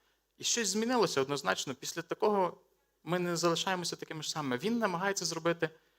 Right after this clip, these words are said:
наступний крок, замінити ці стосунки з Богом, віддалити нас від Нього, забрати нас десь,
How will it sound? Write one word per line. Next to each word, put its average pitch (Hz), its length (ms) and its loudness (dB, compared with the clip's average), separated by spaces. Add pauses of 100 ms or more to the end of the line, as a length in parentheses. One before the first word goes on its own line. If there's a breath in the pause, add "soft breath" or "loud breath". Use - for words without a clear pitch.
(240 soft breath)
наступний 147 440 -8
крок, 143 360 2
замінити 143 500 -2
ці 180 120 -10
стосунки 170 480 -10
з 151 60 -10
Богом, 147 260 -4
віддалити 147 460 0
нас 180 240 -8
від 175 120 -20
Нього, 147 280 -6 (340 loud breath)
забрати 196 500 2
нас 190 200 -4
десь, 170 320 -6